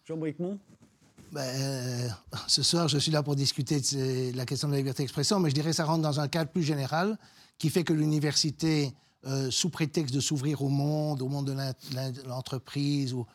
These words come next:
Speaker 2: ou à des associations, et cetera, ou de donner un rôle, euh, excessif, euh, euh, aux étudiants, en fait, perd son autonomie. Et pour moi, l'auto-, c'est une f-, conception faussement libérale et faussement progressiste de l'université. Et pour moi, l'université doit être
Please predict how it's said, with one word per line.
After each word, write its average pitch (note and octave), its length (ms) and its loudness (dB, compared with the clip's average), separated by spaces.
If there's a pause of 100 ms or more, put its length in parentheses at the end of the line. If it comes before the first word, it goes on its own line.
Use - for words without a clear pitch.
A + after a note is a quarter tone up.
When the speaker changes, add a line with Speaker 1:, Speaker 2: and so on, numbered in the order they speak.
(200)
Speaker 2:
ou C3+ 60 -4
à C3 40 -2
des B2+ 200 0
associations, C#3+ 680 0
et C#3 80 -2
cetera, C#3 460 -4 (280)
ou F3 300 4 (300)
de C#3+ 100 0
donner C#3+ 280 2
un C#3 100 0
rôle, C#3+ 320 2
euh, B2+ 120 -2 (300)
excessif, C#3+ 720 2
euh, B2+ 240 -2 (360)
euh, B2 220 -6
aux C3+ 60 0
étudiants, C3+ 640 0
en C#3 140 0
fait, E3+ 280 -2
perd D#3 220 0
son C#3+ 160 -4
autonomie. B2 600 -6 (240)
Et B2 60 -6
pour B2 140 -6
moi, D#3+ 100 0
l'auto-, D3 320 2 (220)
c'est C#3 160 0
une D3 100 4
f-, C3+ 80 -6 (240)
conception C#3+ 440 2
faussement E3 480 2
libérale C#3+ 440 0
et D3 60 0
faussement D3 380 -2
progressiste C3 520 -4
de C#3 60 0
l'université. B2+ 760 -2 (380)
Et C#3+ 260 0
pour C3+ 200 -6
moi, D#3+ 100 -2
l'université C#3 640 -2
doit D3 180 0
être D3 320 -2